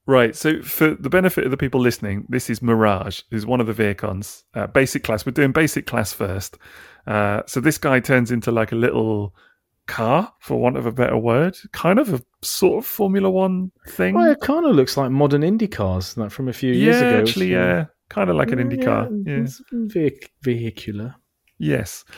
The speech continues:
Speaker 1: So yeah, the head is, is an odd one. This guy was actually repainted for R I D, funnily enough. Uh, came in the little three pack, um, of, of vehicles. Uh, I have the R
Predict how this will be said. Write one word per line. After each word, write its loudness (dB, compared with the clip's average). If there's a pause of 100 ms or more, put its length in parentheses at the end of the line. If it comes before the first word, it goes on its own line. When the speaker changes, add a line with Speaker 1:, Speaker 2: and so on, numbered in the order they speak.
(160)
Speaker 1:
So 4
yeah, 8
the 0
head 2
is, -2
is -2
an 0
odd 2
one. -2 (220)
This 2
guy 4
was 2
actually -2
repainted -2
for 2 (260)
R 4
I 2
D, -2 (180)
funnily -2
enough. -4 (200)
Uh, 0
came 2
in 2
the 2
little 2
three 0
pack, -6 (260)
um, -4
of, -4
of -2
vehicles. -6 (440)
Uh, -6
I -6
have -2
the 0
R 0